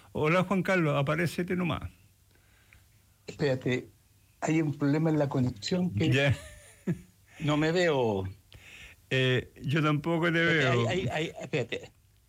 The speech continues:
Speaker 2: Vamos a estar ahí, espérate un poquito.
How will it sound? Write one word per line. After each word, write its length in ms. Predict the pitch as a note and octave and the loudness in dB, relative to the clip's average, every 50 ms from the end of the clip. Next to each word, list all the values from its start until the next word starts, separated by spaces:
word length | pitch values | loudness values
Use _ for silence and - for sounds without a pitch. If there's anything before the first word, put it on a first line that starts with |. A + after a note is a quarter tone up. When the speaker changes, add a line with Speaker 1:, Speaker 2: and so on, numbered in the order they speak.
| _ _ _ _ _ _ _ - - - _ - | _ _ _ _ _ _ _ -20 -20 -20 _ -12
Speaker 2:
Vamos 180 | - C3+ C3+ B2+ | -8 -8 -8 -8
a 40 | - | -6
estar 140 | - A#2 G2+ | -6 -6 -6
ahí, 140 | F#2 - | -6 -8
espérate 460 | - - B2+ B2+ C3 C#3 C#3+ C#3+ - D3+ | -10 -6 -4 -2 -2 -2 -4 -2 -4 -4
un 100 | D3 C#3+ | -4 -4
poquito. 460 | - E3 C#3 - G2+ F2 - - | -4 -8 -6 -6 -10 -12 -12 -16